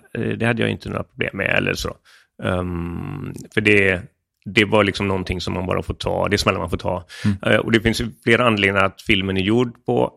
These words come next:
Speaker 1: engelska, bland annat är det ju, det är ju en distributionsfråga. Alltså du, du kommer få mycket större räck-, räckvidd och, eh, du kan använda det av mycket mer skå-, olika skådespelare.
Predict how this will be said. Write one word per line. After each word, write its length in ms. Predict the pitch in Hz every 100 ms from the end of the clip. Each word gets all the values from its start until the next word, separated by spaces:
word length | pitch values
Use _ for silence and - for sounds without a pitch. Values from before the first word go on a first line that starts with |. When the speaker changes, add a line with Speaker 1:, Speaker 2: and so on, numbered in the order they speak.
| _ -
Speaker 1:
engelska, 680 | 113 92 92 - 98 98 98
bland 300 | 107 104 101
annat 240 | 95 90 98
är 80 |
det 100 | 98
ju, 160 | 98 87 - _
det 180 | - 98
är 40 |
ju 60 | 117
en 60 |
distributionsfråga. 840 | 135 - 127 143 117 - 95 87 92
Alltså 300 | - 101 95
du, 180 | 101 98
du 200 | 104 101
kommer 340 | - 95 110
få 120 | 135
mycket 240 | 117 - -
större 320 | 101 92 92
räck-, 240 | 95 _ -
räckvidd 520 | - - - 95 90
och, 280 | 98 90 -
eh, 140 | 95 92 _ _ _ _ _ _ _ _ -
du 60 |
kan 140 | - 110
använda 320 | 101 95 92
det 60 | 92
av 80 |
mycket 240 | 98 - 95
mer 280 | 90 85 - -
skå-, 260 | - - -
olika 300 | 104 95 98
skådespelare. 720 | - 95 82 - 85 92